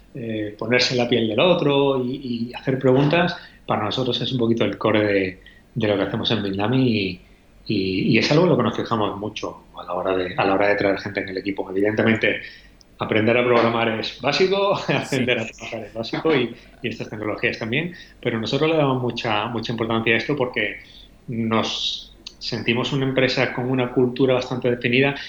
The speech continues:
Speaker 1: y ese tipo de, de perfiles encaja mucho aquí y es una forma muy, muy fácil para que todos podamos trabajar fácilmente codo con codo.
Speaker 2: Es decir, una empresa sevillana, ¿no? Con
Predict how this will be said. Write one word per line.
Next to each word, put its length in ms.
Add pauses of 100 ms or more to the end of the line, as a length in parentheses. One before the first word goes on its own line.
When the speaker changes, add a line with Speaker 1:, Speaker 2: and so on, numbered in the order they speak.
Speaker 1:
y 120
ese 220
tipo 220
de, 460
de 140
perfiles 380
encaja 340
mucho 260
aquí 240 (280)
y 100
es 140
una 100
forma 320
muy, 440
muy 140
fácil 380
para 180
que 140 (180)
todos 300
podamos 360
trabajar 340
fácilmente 720 (440)
codo 240
con 120
codo. 340 (200)
Speaker 2:
Es 140
decir, 340
una 160
empresa 580
sevillana, 580
¿no? 180 (640)
Con 320